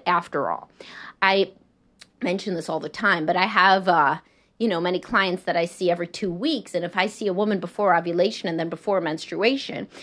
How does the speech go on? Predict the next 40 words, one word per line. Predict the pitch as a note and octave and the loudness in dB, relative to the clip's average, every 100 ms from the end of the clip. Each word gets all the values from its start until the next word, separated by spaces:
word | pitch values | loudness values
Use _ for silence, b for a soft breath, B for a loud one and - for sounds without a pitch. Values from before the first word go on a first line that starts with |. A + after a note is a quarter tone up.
| B | B
and | - F#3 | -6 -4
on | E3 | -2
that | E3+ F3 F3 | 2 2 4
regular, | F3+ F#3 F3 F3+ E3 E3 D#3+ D#3+ | 2 2 2 2 4 4 4 2
uh, | D#3+ D3 E3 F3 _ | 2 2 0 -6 _
you | G#3+ | -2
know, | G3+ D3+ | 2 0
pattern, | D3 - E3+ G#3 D3 D3 G3+ B B B _ | 0 0 2 4 2 0 -4 B B B _
it, | G3+ F#3 | -4 2
like, | G3 - | 2 2
half, | A#3+ A#3+ - - - | 0 0 -2 -18 -16
half | - C4+ B3+ | 0 0 0
of | A3+ | -4
the | |
session | A3+ C4+ B3+ G3+ | 0 0 0 -4
she's | F#3+ G3 | -4 2
into | C#4 C4 | 0 2
him, | F#3+ | 2
half | G#3+ G3+ | 2 0
the | A#3 | 0
session | A3+ A#3 A#3+ | 0 2 0
she's | A#3 C4 | -4 -2
not. | F#4+ G#4+ - B3+ | 4 4 4 0
<laughs> | G#3+ G3+ G#3 F#3 - - C#5+ D5 C#5 D#4 | -2 -2 -4 -4 -8 -6 -4 -4 -6 -2
And | B3+ | 2
of | C#4 A#3+ | 2 0
course | - F#4 D4+ | -2 0 0
they | C#4+ G3 | -2 -2
have | E3+ F3 F3+ | 0 0 0
whatever, | E3 E3+ F3+ F#3 F3+ - | -4 0 0 0 -4 -2
uh, | E3 D#3 D3+ - | 0 2 -2 -4
issues | G3+ - F#3+ F3+ | -4 -2 -4 -2
they're | F3 | -4
dealing | E3 F3 F3 E3+ | 0 0 0 0
with | E3 F3+ F3 - - | -4 0 0 0 -6
writ | E3+ F3 | -4 -2
large, | E3+ E3 C#3 D3+ F#3 - | -2 0 2 0 -4 -8
you | D#3+ | -4
know, | E3 F#3 B B B - | -2 -2 B B B -4
that | E3+ D#3+ | 0 0